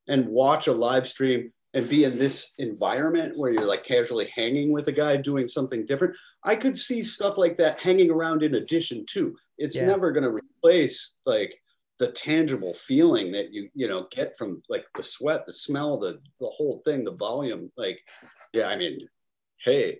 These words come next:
Speaker 1: watch a rock band on a computer. That, eh, it's
Speaker 2: Yeah.
Speaker 1: just not
Speaker 2: You,
Speaker 1: very rock and roll. But
Speaker 2: you know what? They, they started to remind me of, uh, you could say maybe he was almost ahead of the curve. I don't know if you were familiar with, uh,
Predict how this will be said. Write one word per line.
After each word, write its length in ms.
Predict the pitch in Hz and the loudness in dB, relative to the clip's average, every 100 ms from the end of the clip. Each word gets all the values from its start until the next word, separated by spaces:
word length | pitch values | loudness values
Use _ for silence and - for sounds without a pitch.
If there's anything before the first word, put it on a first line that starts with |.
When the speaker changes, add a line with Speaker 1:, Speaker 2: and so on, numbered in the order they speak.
| - | -10
Speaker 1:
watch 240 | 101 123 | -6 -4
a 60 | 110 | -4
rock 280 | 95 98 - | -4 -6 -4
band 200 | 131 123 | -4 -2
on 100 | 101 | -4
a 40 | |
computer. 480 | - 92 - 120 101 | -8 -14 -6 -4 -2
That, 160 | 110 110 - | -4 -8 -16
eh, 140 | 110 90 _ 101 | -18 -18 _ -16
it's 120 | 117 | -8
Speaker 2:
Yeah. 140 | 131 | -8
Speaker 1:
just 220 | 120 - | -8 -10
not 180 | - - _ _ - | -12 -12 _ _ -16
Speaker 2:
You, 100 | 92 | -10
Speaker 1:
very 160 | 104 92 | -8 -6
rock 240 | 98 - | -8 -10
and 60 | - - | -14 -18
roll. 240 | - - | -18 -18
But 160 | - - | -20 -6
Speaker 2:
you 120 | 160 | 0
know 80 | 165 | 2
what? 200 | 180 - | 2 -2
They, 120 | 175 | -8
they 180 | 170 156 | -2 -4
started 320 | - 196 196 | 0 0 0
to 100 | - | -2
remind 360 | 151 139 139 151 | -2 0 0 0
me 120 | 131 | 0
of, 300 | 127 127 - - | -2 -6 -12 -16
uh, 200 | 127 147 127 - - - | -12 -12 -14 -16 -18 -14
you 140 | 139 | -12
could 160 | - 123 | -12 -4
say 160 | 147 | -2
maybe 240 | 147 143 139 | 0 -2 -4
he 80 | 143 | -6
was 160 | 135 | -6
almost 280 | 139 139 - | -6 -8 -10
ahead 180 | 131 135 | -6 -4
of 100 | 127 | -4
the 100 | 123 | -10
curve. 340 | - - 135 | -8 -6 -4
I 40 | 131 | -4
don't 100 | 139 | -4
know 60 | |
if 100 | 135 | -6
you 80 | 143 | -6
were 40 | 131 | -8
familiar 400 | 135 135 135 131 | -6 -6 -4 -4
with, 200 | 143 - | -6 -8
uh, 240 | 123 120 | -8 -8